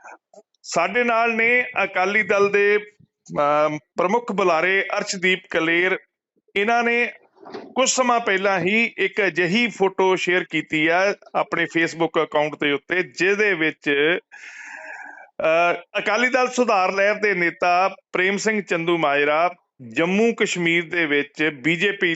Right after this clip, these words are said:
ਲਈ ਸਟਾਰ ਪ੍ਰਚਾਰਕ ਦੇ ਤੌਰ ਤੇ ਕੰਮ ਕਰ ਰਹੇ ਨੇ। ਇਸੇ ਮੁੱਦੇ ਤੇ ਅਸੀਂ, ਅ, ਇਹਨਾਂ ਕੋਲ ਜਾਣਾਂਗੇ ਕਿ, ਅ, ਕਿਆ ਇਹ ਵਾਕਿਆ ਹੀ ਸੱਚ ਆ ਜਾਂ ਫਿਰ ਇਹ ਤਸਵੀਰ ਕੋਈ ਕਿਸੇ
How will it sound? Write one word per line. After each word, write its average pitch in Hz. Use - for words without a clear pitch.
ਲਈ 170
ਸਟਾਰ 175
ਪ੍ਰਚਾਰਕ 156
ਦੇ 147
ਤੌਰ 139
ਤੇ 175
ਕੰਮ 143
ਕਰ 127
ਰਹੇ 117
ਨੇ। 135
ਇਸੇ 220
ਮੁੱਦੇ 214
ਤੇ 190
ਅਸੀਂ, 180
ਅ, 143
ਇਹਨਾਂ 170
ਕੋਲ 175
ਜਾਣਾਂਗੇ 143
ਕਿ, 185
ਅ, 147
ਕਿਆ 185
ਇਹ 190
ਵਾਕਿਆ 143
ਹੀ 233
ਸੱਚ 185
ਆ 214
ਜਾਂ 175
ਫਿਰ 190
ਇਹ 196
ਤਸਵੀਰ 170
ਕੋਈ 180
ਕਿਸੇ 185